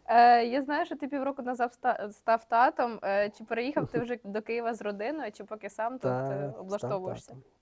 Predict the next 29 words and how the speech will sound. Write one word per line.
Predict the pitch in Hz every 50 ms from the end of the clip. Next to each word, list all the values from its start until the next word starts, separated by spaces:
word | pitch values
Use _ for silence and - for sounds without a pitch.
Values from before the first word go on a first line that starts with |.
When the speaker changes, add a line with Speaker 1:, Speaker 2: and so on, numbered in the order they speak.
| _
Speaker 2:
Чотири | - - - - 156 131 139 139
місяці, | 139 151 147 - 151 - - - 151 147 147 139 135 147 - _
три. | - - 160 170 135 - _ _ _
Це | - 123
вже | 120
четвертий | - - - - 131 139 139 - 156
місяць | 143 131 - - 127 -
якраз, | 113 - - 120 117 113 - -
е, | 123 113 113 113 113
донечці | 113 120 120 123 135 131 - - -
вик-, | 143 131 135 139 - _ _ _ _ - - - _ -
якра-, | 139 131 - 139 156 -
е, | 156 147
Бузик | 147 135 143 135 151 190 208 170 165 -
якраз | 127 - - - 113 -
прилетів | _ - 107 101 104 98 - - 101 101 - 110
до | 117 123 127
нас | 123 117 110 - -
з | 123 117
дружиною, | 120 123 127 123 127 135 135 147 151 151 131 127 127
типу. | - - 123 120 - 415 - - -
І | 170
я | 175 180 185
тепер | - 233 208 180 175 165
до | 151 160
Бузька | 147 151 151 139 - - 139 120
прийшов, | 127 135 127 - 143 139 135
<laughs> |
получається. | 135 160 143 - 190 - - - 160 151 147 147 147 - - 147